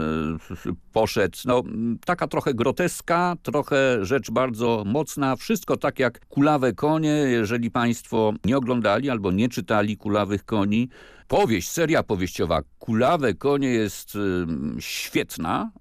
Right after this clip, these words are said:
gorąco to polecam, poleca także Vincent Sewerski, czyli były szpieg z zawodu, a znakomity pisarz, któremu właśnie ta groteskowa akcja się spodobała, ale serial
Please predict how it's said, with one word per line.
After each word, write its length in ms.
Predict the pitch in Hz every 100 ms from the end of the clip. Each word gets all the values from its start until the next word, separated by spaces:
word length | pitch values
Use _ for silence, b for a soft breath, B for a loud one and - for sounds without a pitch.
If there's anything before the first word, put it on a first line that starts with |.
| _
gorąco 520 | 82 95 120 139 123
to 100 | 110
polecam, 460 | 87 98 - - 95
poleca 520 | 101 113 151 127 101 - - -
także 580 | - - 95 117 101 87
Vincent 500 | 76 147 147 123 92
Sewerski, 640 | - 95 120 82 - 92 78 B B
czyli 360 | - 139 73 - - -
były 460 | 71 71 76 80
szpieg 380 | - 135 127 87
z 60 | 76
zawodu, 520 | 85 90 87 82 80
a 420 | 76 73 73 78
znakomity 600 | 73 85 92 87 90 87
pisarz, 580 | - 85 90 78 - 85 76 -
któremu 420 | - 87 90 78
właśnie 340 | 87 82 85
ta 140 | 82 80
groteskowa 560 | 95 - - 104 90
akcja 260 | 92 - 85
się 200 | 92 80 B B B B -
spodobała, 920 | - - 101 95 92 95 85 90 147 - - - _ - -
ale 600 | 117 139 101 95 95 104 _ - -
serial 800 | - - 160 160 113 101 131